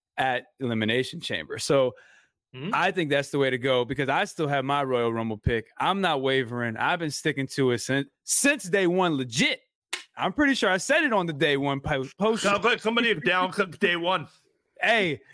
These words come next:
Speaker 1: you already know what it is. The, well, it's just me, Oos, you know. Um, but
Speaker 2: <laughs>
Speaker 1: anyway, yeah, I, I, uh, but I, I'm sticking with my pick on that. So I,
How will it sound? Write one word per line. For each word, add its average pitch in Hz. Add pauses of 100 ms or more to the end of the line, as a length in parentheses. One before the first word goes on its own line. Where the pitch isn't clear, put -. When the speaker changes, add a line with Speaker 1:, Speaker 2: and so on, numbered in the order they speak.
(100)
Speaker 1:
you 226
already 226
know 240
what 233
it 208
is. -
The, 240 (640)
well, 330
it's 311
just 392
me, 339 (140)
Oos, 392
you 240
know. 262
Um, 202
but 220 (300)
Speaker 2:
<laughs> 466
Speaker 1:
anyway, 196 (640)
yeah, 185
I, 190
I, 190
uh, 165
but 165
I, 202
I'm 220
sticking 247
with 202
my 185
pick 190
on 151
that. 165
So 160
I, 180